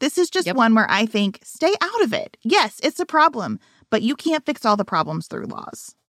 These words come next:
Speaker 2: It sniffs of wanting to punish people who are applying for unemployment. Like, that's a theme. I
Speaker 1: Kicking
Speaker 2: bet
Speaker 1: people
Speaker 2: if you
Speaker 1: while
Speaker 2: don't
Speaker 1: they're down is the,
Speaker 2: Yep.
Speaker 1: is the situation here.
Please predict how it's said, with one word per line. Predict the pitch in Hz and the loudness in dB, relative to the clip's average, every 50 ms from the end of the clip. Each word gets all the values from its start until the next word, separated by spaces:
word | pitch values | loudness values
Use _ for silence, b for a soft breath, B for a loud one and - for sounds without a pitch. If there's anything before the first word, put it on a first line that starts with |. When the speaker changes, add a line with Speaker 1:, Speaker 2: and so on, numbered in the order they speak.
| _ - | _ -2
Speaker 2:
It | - 226 214 - | -2 -2 -2 -2
sniffs | - - - - - - 220 233 247 240 233 - - - - - | -12 -18 -18 -10 -2 4 4 4 4 4 0 -4 -10 -14 -6 -2
of | - 202 190 185 180 165 - - | 2 2 4 2 2 -2 -6 -4
wanting | - 196 190 185 180 | 0 0 2 2 0
to | 170 | -2
punish | - - 208 185 175 175 165 - | -2 0 0 0 0 0 -4 -4
people | - - 190 180 - 165 160 160 160 156 156 151 _ _ _ _ _ _ _ _ _ _ _ _ | -2 -2 -2 0 0 0 0 2 0 0 -2 -6 _ _ _ _ _ _ _ _ _ _ _ _
who | - 202 190 | 2 4 4
are | 185 180 170 | 6 4 2
applying | 165 170 175 151 147 151 | 2 0 -4 -6 -6 -6
for | - - | -8 -8
unemployment. | - 107 120 - - - - 98 95 101 104 92 - _ _ _ _ _ _ _ _ _ _ _ - | -8 -8 -8 -10 -12 -12 -12 -12 -10 -10 -12 -12 -14 _ _ _ _ _ _ _ _ _ _ _ -4
Like, | - 180 175 - _ _ _ | -2 -2 -2 -2 _ _ _
that's | - 226 240 226 | -2 -2 -2 -2
a | 240 | -4
theme. | - - 208 180 175 170 165 165 170 | -8 -4 -4 -4 -4 -4 -8 -8 -2
I | |
Speaker 1:
Kicking | 170 - - 196 381 | 0 0 2 2 4
Speaker 2:
bet | 359 339 339 | 4 4 4
Speaker 1:
people | 320 240 285 | 4 4 4
Speaker 2:
if | 277 | 4
you | 262 | 6
Speaker 1:
while | 233 226 | 6 6
Speaker 2:
don't | - - | 6 4
Speaker 1:
they're | 214 208 | 4 2
down | 196 185 170 107 117 135 214 - | 2 0 0 0 0 -2 -2 2
is | - 214 208 - - | 2 2 2 2 0
the, | 202 196 185 | 0 2 2
Speaker 2:
Yep. | 208 233 233 190 | 2 2 2 2
Speaker 1:
is | 196 180 | 0 -2
the | - 190 | -2 -6
situation | - - 180 - - - 95 - - - - | -6 -6 -8 -8 -8 -12 -12 -12 -12 -12 -10
here. | 196 202 - - - - | -10 -10 -10 -14 -16 -18